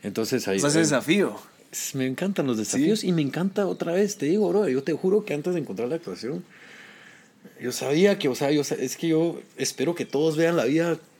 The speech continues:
Speaker 1: de esta manera y no, a-, no, aún no he captado si la mara, si todos son así, bro. Pero hay momentos en donde yo veo la belleza del mundo, bro, de una manera que siento que el pecho me va a explotar.
Speaker 2: Ajá.
Speaker 1: O sea, hay, hay veces que estoy por ejemplo, cuando veo a mi familia alrededor de la mesa y lo,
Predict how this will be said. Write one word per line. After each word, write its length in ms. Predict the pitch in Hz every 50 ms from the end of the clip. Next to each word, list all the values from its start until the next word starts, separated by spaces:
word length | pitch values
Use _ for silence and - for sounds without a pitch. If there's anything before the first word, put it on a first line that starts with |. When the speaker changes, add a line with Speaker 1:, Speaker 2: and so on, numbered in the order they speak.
| _ _ _ -
Speaker 1:
de 160 | 107 113 139
esta 160 | 139 - -
manera 360 | 160 139 110 123 151 170 185
y 40 | 151
no, 180 | 127 123 131 143
a-, 340 | 113 104 107 - - 113
no, 240 | 120 127 123 120 - -
aún 220 | 117 113 131 147
no 40 | 165
he 60 | 156
captado 400 | - 156 151 - 185 196 190 185
si 140 | - - -
la 100 | 113 117
mara, 240 | 120 127 139 147 139
si 140 | - -
todos 360 | 110 120 139 147 156 175 175 156
son 160 | - 170 165
así, 200 | 160 151 - 208
bro. 180 | 190 156 131 117 - - - - - - - - -
Pero 220 | 143 131 117 107
hay 80 | 127 143
momentos 540 | 156 170 175 175 185 185 180 202 190 175 -
en 120 | 165 156
donde 260 | 135 120 117 107 104
yo 140 | 104 107 120
veo 180 | 139 151 160 165
la 100 | 151 135
belleza 340 | 117 113 123 135 - - 139
del 100 | 127 117
mundo, 300 | 135 160 170 170 165 156
bro, 200 | 156 156 160 143
de 120 | 131 117
una 180 | 120 131 151 160
manera 400 | 160 131 113 131 135 143 156 147
que 80 | -
siento 220 | - 131 131 147 127
que 80 | -
el 100 | 104 95
pecho 320 | - - - 135 131 - 151
me 80 | 147
va 60 | 110
a 20 | 113
explotar. 540 | - - - 135 127 - 139 127 123 135 -
Speaker 2:
Ajá. 340 | 127 110 110 117 120 127 127 -
Speaker 1:
O 40 |
sea, 160 | - 139 139 139
hay, 260 | 143 131 139 151 127
hay 100 | 135 143
veces 260 | 143 156 160 185 165
que 80 | - 127
estoy 440 | 120 - - 139 160 170 175 170 - - - - - - - - - - - -
por 100 | - 143
ejemplo, 380 | 123 143 139 156 165 151 143 131 120 120 107 - - 117
cuando 200 | - 123 120 117
veo 120 | 120 135 151
a 40 | 160
mi 100 | 180 160
familia 360 | - 147 143 170 185 180 170
alrededor 300 | 160 160 143 120 120 139
de 80 | 156 165
la 80 | 147 127
mesa 440 | 143 165 180 175 - 175 165 175 175
y 60 | 151
lo, 120 | 135 120